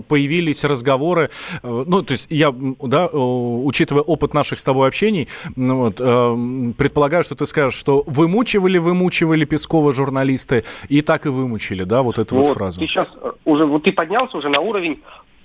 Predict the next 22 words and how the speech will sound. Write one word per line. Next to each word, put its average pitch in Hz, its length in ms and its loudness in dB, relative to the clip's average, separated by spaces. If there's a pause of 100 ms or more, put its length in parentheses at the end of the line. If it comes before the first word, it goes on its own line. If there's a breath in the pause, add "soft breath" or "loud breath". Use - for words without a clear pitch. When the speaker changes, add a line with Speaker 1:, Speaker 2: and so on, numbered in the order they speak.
(220)
Speaker 2:
высокий 165 720 -2
уровень 165 340 0
какого-нибудь 131 300 -6
политолога, 170 640 0
вот 107 220 -6
такой, 120 240 -6
даже 120 200 0
не 139 60 -2
средней 165 340 2
руки, 123 240 0
а 101 80 2
уже 104 180 0
Speaker 1:
<laughs> - 20 0
Speaker 2:
такого 127 400 0
элитного 175 640 0
политолога, 165 500 -2
человек - 200 -10
понимает 160 340 0
процессы, 160 680 -2
как 104 140 -10
происходит, 107 420 -12
понимаешь? 131 280 -2